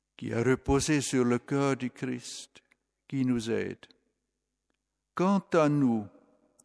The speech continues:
nous avons vu et nous attestons que le Père a envoyé son Fils comme sauveur du monde.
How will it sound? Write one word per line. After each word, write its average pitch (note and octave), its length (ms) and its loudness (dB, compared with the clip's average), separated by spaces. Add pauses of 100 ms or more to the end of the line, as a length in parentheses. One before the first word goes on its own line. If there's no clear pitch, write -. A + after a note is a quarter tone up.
(380)
nous E3 360 2
avons A#2 520 4
vu D3+ 520 -2 (1300)
et D#3 220 4
nous D#3+ 380 4
attestons C3+ 960 -2 (220)
que - 80 -4
le D3 240 4
Père G#3+ 400 2
a D3+ 140 6
envoyé E3 800 2
son C3+ 320 2
Fils F3+ 400 -4
comme A#2+ 420 0
sauveur D3+ 880 2 (160)
du C#3 140 0
monde. G2 460 -4